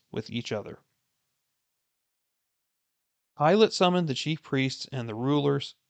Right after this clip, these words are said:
and the people, and said to them, "You brought this man to me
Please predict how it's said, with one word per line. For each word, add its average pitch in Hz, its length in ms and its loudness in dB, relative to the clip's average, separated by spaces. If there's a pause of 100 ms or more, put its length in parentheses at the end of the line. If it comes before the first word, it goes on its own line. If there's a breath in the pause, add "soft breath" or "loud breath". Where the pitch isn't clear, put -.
(120)
and 120 160 -2
the 110 40 -6
people, 123 460 -6 (500)
and 120 140 -6
said 131 220 2
to 127 100 0
them, 127 300 0 (1000)
"You 226 180 6
brought 233 240 8
this 170 200 2
man 139 280 0
to 127 80 -2
me 117 380 -6